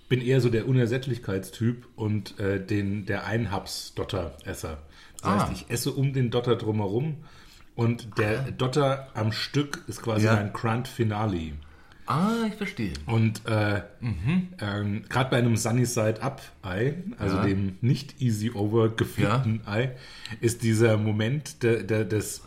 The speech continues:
Speaker 1: ähm, de-, de-, des Cre-, der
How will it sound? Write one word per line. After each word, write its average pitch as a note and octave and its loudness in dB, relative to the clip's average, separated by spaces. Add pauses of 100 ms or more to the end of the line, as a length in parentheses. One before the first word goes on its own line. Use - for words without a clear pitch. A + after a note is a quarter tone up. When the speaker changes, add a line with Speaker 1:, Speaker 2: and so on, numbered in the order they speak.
(240)
Speaker 1:
ähm, F#2 -2 (680)
de-, - -10
de-, G#2 -4
des - -6 (380)
Cre-, C#3 0
der G#2+ -2